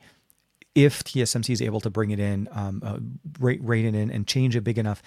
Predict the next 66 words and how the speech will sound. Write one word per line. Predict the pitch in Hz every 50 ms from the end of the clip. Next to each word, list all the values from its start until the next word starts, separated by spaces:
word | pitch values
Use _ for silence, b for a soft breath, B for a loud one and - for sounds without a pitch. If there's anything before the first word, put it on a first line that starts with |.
| B B B B
in | - 123 110
a, | 110 107 104 113 -
uh, | - 107 107 -
in | - 123 110
a, | 110 104 101 98 - - -
a | -
plus | - - - - 151 139 - -
edition | - 147 117 123 117 - - 123 117
of | - 120 110
an | 110 117 113
existing | 107 - 101 113 104 - - 113 107
architecture, | 110 104 107 - - - 101 95 - - - 104 B B B B B B B
or | - 123 120 107
will | 107 123 120 120
it | 131 - 160 -
have | - 113 101 -
to | -
be | 107 107 113
basically | 101 110 104 - 107 - 107
with | 101 101
the | - 110 107
eight | 101 101
Gen | - 98 92 92 92
two, | - - 120 98 98 -
or | 101
where | 95 101 104 107
we | 104 98
see | - - 110
that? | 101 92 90 90 92 B B B B B B B -
I'm | 107 117
also | 127 147 147 - 156
still | 131 - - - 139 143 143
really | 127 123 131 135 147 139 123 131 - - - 120
wanting | 117 120 120 131 135 135
to | 127
see | - - - 127 135
what | 123 104 107 123 139 - - -
is | - - 131 139 131
the | 156 143
seven | - - 135 147 170 139
series | - - 123 113 110 107 104
and | 113 113
the | 113
six | - - 160 - -
series | - 135 117 110 110 104 -
from | - 107 101
Qualcomm | - 113 107 104 - 110 104
gonna | 101 101 98 101
look | 95 101 101 -
like. | 95 92 - - B B B B B B B -
Q | - 147 135
one | 135 139 143
is | 139 120
over, | 143 127 135 131 151 175 185
and | 147 113
I | 107
feel | - - 127 117
like | 117 107
this | - 113 -
is | 117 104 -
Q | - - 127 120
one | 113 120 120 120
for | - - -
eight | 113 113 107
Gen | - 113 104 104 104
one. | 113 139 175 190